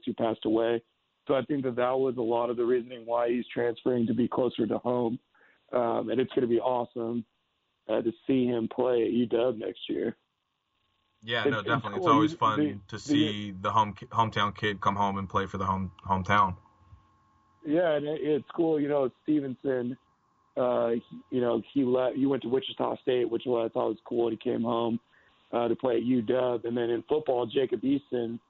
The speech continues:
Speaker 1: who is gonna be a N F L draft pick this year, Jacob Eason played, you know, high school ball in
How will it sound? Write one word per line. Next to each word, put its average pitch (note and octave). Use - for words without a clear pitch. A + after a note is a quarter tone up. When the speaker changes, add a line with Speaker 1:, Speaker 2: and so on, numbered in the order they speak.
Speaker 1:
who C3
is A#2
gonna B2+
be B2+
a A#2+
N C3+
F A2+
L A#2
draft B2
pick A#2+
this A#2+
year, A#2
Jacob A#2+
Eason B2+
played, A#2
you -
know, A#2+
high B2
school -
ball A#2
in A#2+